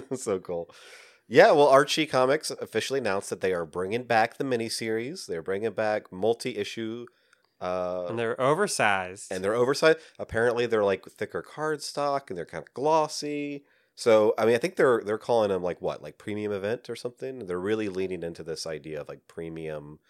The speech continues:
Speaker 1: um, issues that you're gonna wanna pick up and hold in your hand,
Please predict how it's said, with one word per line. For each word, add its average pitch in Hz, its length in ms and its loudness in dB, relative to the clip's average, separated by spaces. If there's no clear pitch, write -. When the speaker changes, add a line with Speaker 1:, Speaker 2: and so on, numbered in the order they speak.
Speaker 1:
um, 76 640 -12
issues 95 400 -6
that 92 100 -4
you're 80 100 -8
gonna 82 160 -6
wanna 82 180 -6
pick - 240 -12
up 76 140 -12
and 71 100 -16
hold 76 160 -8
in 73 60 -12
your 69 100 -12
hand, 73 460 -14